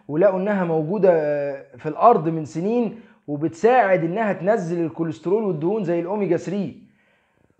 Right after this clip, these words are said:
ودي موجوده في بعض المركبات المفيده زي ماده اسمها الافا، ودي مهمه جدا جدا جدا للحفاظ اصلا على الخلايا القلب و، والحفاظ على ال،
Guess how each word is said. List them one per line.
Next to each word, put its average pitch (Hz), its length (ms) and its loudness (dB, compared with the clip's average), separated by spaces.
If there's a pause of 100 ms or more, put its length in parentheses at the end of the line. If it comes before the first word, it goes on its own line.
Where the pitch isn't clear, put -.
(120)
ودي 139 180 -4
موجوده 196 400 2
في 151 80 -4
بعض 214 260 2
المركبات 170 760 0
المفيده 175 600 0 (1300)
زي 151 200 0
ماده 170 240 2
اسمها 170 200 -2
الافا، 175 360 2
ودي 127 200 -6
مهمه 156 300 -4
جدا 156 260 -4
جدا 151 340 -6
جدا 151 360 -4
للحفاظ 131 480 -4
اصلا 151 400 -4
على 120 160 -4
الخلايا 139 400 -2
القلب 147 360 0
و، 131 200 -8 (360)
والحفاظ 147 500 0
على 131 180 0
ال، 123 420 -2